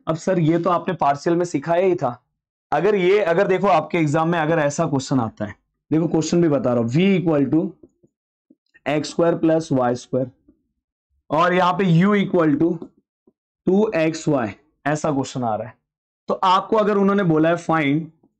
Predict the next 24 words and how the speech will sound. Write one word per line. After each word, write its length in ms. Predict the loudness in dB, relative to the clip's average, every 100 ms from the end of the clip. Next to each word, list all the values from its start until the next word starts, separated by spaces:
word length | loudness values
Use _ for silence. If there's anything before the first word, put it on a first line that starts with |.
| _ _ _ _ _ _ _ _ -8
find 380 | -2 0 0 -2 -8 -20 _ _ -20 _ -6
del 300 | -2 0 2 2
U, 200 | 2 2 -4 _ _ _ _ _ _ _ -20 _ -20
समझो 340 | -4 0 2 2
उन्होंने, 260 | 2 2
हाँ, 180 | 2 0 0
del 280 | 0 0 2
U 180 | 2 2
V 220 | 2 2 0 -6 _ _ _
upon 400 | -4 -2 0 2
del 240 | 2 2 0 -2
X 220 | -4 -2
Y 140 | 0 0
बोला 260 | 0 -2
है, 120 | -4 -8 _ -20 -20 _ _ _ _ _ -8
तो 40 |
समझ 320 | -4 0 0 0
जाना 260 | 0 0
तुरंत 300 | 0 0 0
कि 80 | 0
जैकोबियन 540 | 0 0 -2 0 0 0
का 80 |
क्वेश्चन 380 | -4 -6 -10 -14
है। 120 | -14